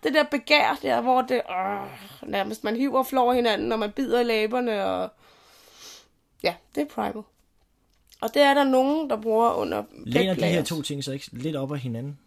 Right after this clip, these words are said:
Speaker 1: Jo. Jo. Og der er ikke, det er ikke nødvendigvis, at dem,
Speaker 2: Hvor,
Speaker 1: der
Speaker 2: hvor, hvor skelner den så? Hvor, hvor, hvor skelner den så, hvor vi er?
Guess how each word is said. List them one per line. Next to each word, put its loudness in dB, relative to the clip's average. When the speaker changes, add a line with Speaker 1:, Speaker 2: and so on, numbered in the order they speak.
Speaker 1:
Jo. 0
Jo. 0
Og -6
der 2
er 4
ikke, 0
det -4
er 4
ikke 0
nødvendigvis, 0
at -4
dem, 4
Speaker 2:
Hvor, 2
Speaker 1:
der 6
Speaker 2:
hvor, 2
hvor 0
skelner -2
den -4
så? -6
Hvor, -4
hvor, -8
hvor -10
skelner -8
den -8
så, -8
hvor -8
vi -8
er? -6